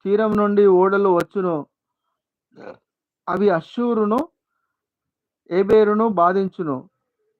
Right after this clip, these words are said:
కిత్తీయులు కూడా నిత్య నాశనము పొంద-, పొందుదురనెను. అంతటా బిలాము లేచి తన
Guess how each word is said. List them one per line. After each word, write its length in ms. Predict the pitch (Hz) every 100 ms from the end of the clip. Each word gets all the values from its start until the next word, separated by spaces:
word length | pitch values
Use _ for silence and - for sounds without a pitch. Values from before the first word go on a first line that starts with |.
| _ _ _ _ _ _ _ _ _ _
కిత్తీయులు 440 | 190 185 247 240 233
కూడా 380 | 226 220 233
నిత్య 300 | 240 190 -
నాశనము 540 | 220 214 - 220 233 240 -
పొంద-, 300 | 196 208 190 -
పొందుదురనెను. 840 | 185 202 208 196 180 160 139 135 _ _ _ -
అంతటా 320 | 160 190 202
బిలాము 400 | 190 180 202 220
లేచి 340 | 202 190 185 233
తన 300 | 220 202